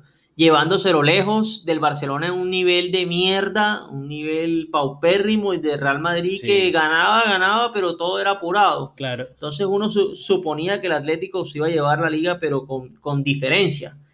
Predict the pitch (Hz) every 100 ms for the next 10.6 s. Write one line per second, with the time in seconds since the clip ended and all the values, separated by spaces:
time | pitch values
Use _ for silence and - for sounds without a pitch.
0 | _ - 139 135 160 190 202 208 - 202
1 | 190 135 175 208 _ _ 147 143 147 185
2 | 254 - - 185 180 131 - _ _ _
3 | 131 123 120 123 143 143 160 156 165 160
4 | 156 151 147 147 160 165 160 170 185 180
5 | 170 160 170 175 165 156 170 170 175 156
6 | 143 135 139 156 165 147 143 127 117 120
7 | 117 120 135 147 151 143 131 139 147 143
8 | 175 170 175 143 123 - 113 113 120 123
9 | 135 135 120 123 135 131 127 147 175 120
10 | 147 139 139 139 143 139